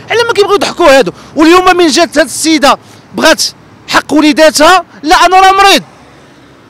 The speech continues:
يعني هذا، يعني، يعني والله العظيم شي لو حتى هو الوليدات ديالو نقدروا نخرجوا فيها هي، ولكن هي شاده الوليدات ديالها وكيقول لها ما نصرفش، انا مريض، ما عندي حتى شي حاجه.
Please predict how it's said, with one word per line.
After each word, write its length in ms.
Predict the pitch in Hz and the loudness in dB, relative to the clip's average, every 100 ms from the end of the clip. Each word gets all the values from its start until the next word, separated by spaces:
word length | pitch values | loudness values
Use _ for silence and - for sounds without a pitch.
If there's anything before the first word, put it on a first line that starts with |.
| _ _ _ _ _ _ - | _ _ _ _ _ _ -8
يعني 220 | 349 370 | -4 0
هذا، 480 | 311 349 339 262 285 | 0 2 0 0 -2
يعني، 260 | 294 330 294 | -2 -6 -8
يعني 460 | 240 202 254 294 269 226 233 277 | -12 -8 -6 -4 -6 -10 -10 -6
والله 480 | 285 311 262 330 277 | 0 0 0 0 2
العظيم 380 | 233 233 170 135 _ - | 0 -2 -4 -14 _ -8
شي 180 | 269 | -4
لو 180 | 302 349 | -2 -2
حتى 240 | - - 302 | -2 0 2
هو 120 | 294 | 2
الوليدات 440 | 247 233 240 254 | 0 -4 -4 -4
ديالو 500 | 156 170 247 262 320 - _ _ _ - | -4 -2 0 2 -2 -6 _ _ _ -16
نقدروا 460 | 214 262 220 285 214 220 | -8 -4 0 0 -2 -12
نخرجوا 380 | 208 240 208 208 | -6 -4 -4 -2
فيها 160 | 254 | -2
هي، 360 | 170 277 330 202 - _ _ _ _ _ | 0 2 2 0 -4 _ _ _ _ _
ولكن 340 | 349 359 320 | -2 -2 0
هي 320 | 269 311 359 381 | 0 2 2 0
شاده 280 | 359 247 | -2 -2
الوليدات 300 | 330 330 330 | -2 0 -2
ديالها 200 | 233 359 | -4 -2
وكيقول 260 | 392 311 339 | -2 -2 -2
لها 120 | 359 | 0
ما 140 | 339 311 | 0 -4
نصرفش، 380 | 247 311 269 | -4 -8 -6
انا 180 | 294 294 | -6 -4
مريض، 200 | 277 311 | -2 -2
ما 120 | 277 | -4
عندي 220 | 254 277 277 | -8 -8 -10
حتى 140 | 285 | -10
شي 180 | 240 240 | -10 -6
حاجه. 360 | 285 294 381 | -6 -6 -8